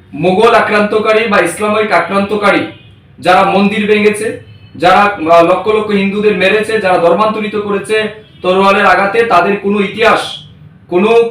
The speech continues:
কবি, কোনো লেখক, কোনো সাহিত্যিক তাদের বইয়ে লিখতে পারবে না। সার্কুলারে অর্ডার বার করে দিয়েছিল তারা। কেন? কারণ তারা সর্বদাই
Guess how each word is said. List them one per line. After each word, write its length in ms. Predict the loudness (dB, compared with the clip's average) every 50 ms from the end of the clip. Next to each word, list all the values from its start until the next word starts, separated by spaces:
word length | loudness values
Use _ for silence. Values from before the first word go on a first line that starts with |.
| -2
কবি, 500 | -2 -2 0 0 0 -2 -4 -6 -8 -12 -16 -20 _ _ -6
কোনো 240 | -4 -2 0 0 2
লেখক, 400 | 2 2 0 0 0 -2 -2 -2
কোনো 240 | -4 -4 -6 -6
সাহিত্যিক 560 | -4 -2 -2 -2 -2 -2 -4 -8 -12 -12 -6 -4
তাদের 220 | -4 -2 -2 -4
বইয়ে 240 | -2 -2 -2 -2 -2
লিখতে 320 | -4 -6 -6 -4 -4 -2
পারবে 260 | -2 -2 -2 -2 -4
না। 220 | -8 -10 -12 -16 -20 -20 _ _ _ _ _ _ _ _ _ _ -20 -20
সার্কুলারে 640 | -8 -2 0 0 0 2 0 2 2 2 4 2
অর্ডার 340 | 2 2 2 2 2 2 2
বার 180 | 0 -2 -2
করে 180 | -2 -4 -4 -4
দিয়েছিল 440 | -6 -6 -8 -10 -12 -14 -16 -16 -16
তারা। 220 | -16 -18 -20 -20 _ _ _ _ _ _ _ _ _ _ _ _ _ _
কেন? 300 | -2 -2 0 0 -2 -4 -8 -12 -18 -20 -20 -20 _ -20 _ _ _ _ _
কারণ 340 | 0 2 2 2 0 0 0
তারা 580 | 0 2 2 4 4 2 2 0 -4 -10 -16 -20 _ _
সর্বদাই 760 | -18 -8 -2 0 0 2 2 2 2 2 2 0 0 -2 -6